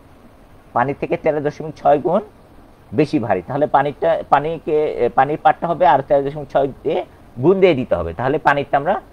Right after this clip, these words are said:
পেয়ে যাব। তাহলে এত, এটা centimeter পেলাম। এখন এটাকে যদি মিটারে নিতে হয় তাহলে একশো দিয়ে আমরা ভাগ দিব, একশো দিয়ে ভাগ দিলে সেটা মিটারে পরি-, পরিবর্তিত হয়ে যাবে, তাহলে আসবে দশ দশমিক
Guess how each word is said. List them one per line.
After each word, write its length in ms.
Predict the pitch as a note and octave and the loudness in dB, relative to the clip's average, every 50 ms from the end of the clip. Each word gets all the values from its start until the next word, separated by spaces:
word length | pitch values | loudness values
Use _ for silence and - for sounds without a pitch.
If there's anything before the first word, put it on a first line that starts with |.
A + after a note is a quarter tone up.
| - - - - | -20 -12 -4 0
পেয়ে 180 | D#3+ C#3+ A#2+ | 2 2 2
যাব। 240 | - F2 D#2 - D#2+ - - - _ _ - - - - - - - - - - - - - - - - - - - - - - - - - - - - - - - - - - | 2 -2 -8 -8 -10 -16 -18 -20 _ _ -20 -20 -20 -20 -20 -20 -20 -20 -20 -20 -20 -20 -20 -20 -20 -20 -20 -20 -20 -20 -20 -20 -20 -20 -20 -20 -20 -20 -20 -20 -20 -20 -8 -4
তাহলে 200 | - A#2+ B2+ C#3 - | -2 0 0 0 2
এত, 160 | C#3+ C#3+ - | 2 4 4
এটা 200 | F#3 D#3+ - E3 | 4 2 2 0
centimeter 520 | - - D#3+ D3+ D#3 D3+ C3+ A2+ A2 G2+ F2+ - | -4 -4 -4 -4 -4 -6 -4 -2 -2 -4 -4 -6
পেলাম। 220 | - E2 D2+ - - - - - - - - | -10 -10 -10 -12 -14 -18 -20 -20 -18 -14 -12
এখন 180 | - - - | -10 -10 -8
এটাকে 320 | - - C3 A2 D3+ D3 D#3 | -4 -2 -2 0 0 -2 -2
যদি 180 | D#3+ D#3 E3+ | -2 -4 -4
মিটারে 320 | D3 C3+ C3 - E3 E3 D#3+ | -4 -4 0 2 2 2 2
নিতে 220 | D#3+ D#3+ - E3 | 0 -2 0 0
হয় 140 | D#3 F3+ E3+ | 0 0 0
তাহলে 400 | C3+ D#3 D3 D3+ E3+ G3 C#4+ - - - - - - - | 0 0 0 2 2 0 0 -2 -8 -18 -20 -20 -6 -2
একশো 240 | - B2 - - D3+ | -2 -2 0 0 -2
দিয়ে 100 | C3 D3 | 0 -2
আমরা 180 | D3 D3 D3+ C#3 | 0 2 0 0
ভাগ 220 | A2 B2 B2 A#2+ - - | 0 0 -4 -4 -4 -4
দিব, 200 | D#3 D#3 F#3 A3 - - - - - - - | -4 -2 -2 -2 -2 -4 -12 -20 -20 -18 -12
একশো 260 | - - - - - | -10 -10 -8 -6 -6
দিয়ে 160 | D3 - D#3 D3 | -4 -2 -2 -4
ভাগ 280 | A2+ A2+ A#2 A#2 B2 - | -2 0 0 0 0 0
দিলে 300 | - D#3+ F3 A3 B3+ - | -2 0 0 0 0 -2
সেটা 220 | - - A2 - A2 | -4 -4 -2 -2 -2
মিটারে 320 | G#2 G#2+ F#2+ B2 A2+ A2+ A2 G#2+ | -2 -2 0 0 0 0 -2 -6
পরি-, 220 | B2+ B2 - - - | -8 -8 -8 -8 -6
পরিবর্তিত 420 | - A#2 G#2+ G#2+ G#2 - G2+ F2 - | -4 -4 -4 -4 -4 -6 -8 -8 -8
হয়ে 120 | E2+ E2 | -8 -6
যাবে, 160 | D#2+ E2 E2+ | -6 -6 -4
তাহলে 240 | E2+ G#2 A2 B2+ C3+ | -2 -2 0 2 2
আসবে 300 | C3+ C3 A#2+ C#3 E3 G3 - - - - - - - - | 0 0 0 0 -2 -2 -2 -4 -12 -20 -20 -20 -16 -4
দশ 220 | - - A#2+ A#2+ A2 F#2 - | 2 4 4 4 4 0 -4
দশমিক 480 | B2+ B2+ - - D3 D3+ F3 A3 B3 | -6 -4 -4 -6 -6 -4 -4 -6 -6